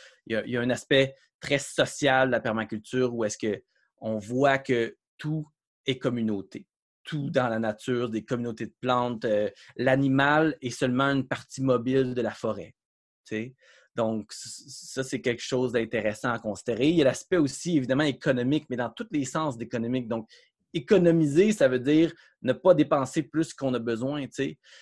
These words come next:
Euh, l'abondance, qui est le mode normal de la nature, est possible seulement parce qu'il y a une économie de la nature qui est bien pensée. On utilise bien les ressources, les plantes se partitionnent, euh,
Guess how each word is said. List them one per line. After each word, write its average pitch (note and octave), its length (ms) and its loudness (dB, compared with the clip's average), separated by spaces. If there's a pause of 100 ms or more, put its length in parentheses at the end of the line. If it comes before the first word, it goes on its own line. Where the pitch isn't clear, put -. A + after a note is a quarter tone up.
(180)
Euh, G2+ 180 -6
l'abondance, C#3+ 1120 2 (340)
qui - 120 -2
est C3 40 2
le B2 60 0
mode D3 240 4
normal C3 440 2
de C3+ 40 4
la B2+ 60 4
nature, E3 340 -2
est C3 120 -2
possible C#3+ 480 -4
seulement E3+ 640 -2
parce - 180 -10
qu'il B2 160 -6
y - 20 -2
a A2+ 40 -2
une A#2 100 -4
économie A#2 480 -2
de B2 60 -4
la A2 80 -2
nature G#2 400 -6
qui - 160 -10
est G2 40 -6
bien A#2+ 500 -4
pensée. G#2 520 -10 (420)
On A#2+ 140 -8
utilise A#2 340 -10
bien C3 180 0
les B2+ 100 2
ressources, C3 640 -6
les - 100 -8
plantes B2+ 300 -4
se B2 80 -14
partitionnent, C#3 800 -4 (380)
euh, - 40 -20